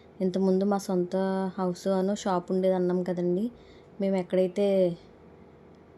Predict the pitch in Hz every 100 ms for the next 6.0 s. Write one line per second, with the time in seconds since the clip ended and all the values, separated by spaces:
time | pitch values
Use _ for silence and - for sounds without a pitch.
0 | - - - - - - - - - -
1 | 196 190 190 185 185 185 190 214 - -
2 | - - - 180 180 180 - 185 170 180
3 | 185 180 190 170 180 185 170 175 175 175
4 | 196 190 180 175 196 196 165 175 185 180
5 | 180 180 175 165 180 175 180 175 180 226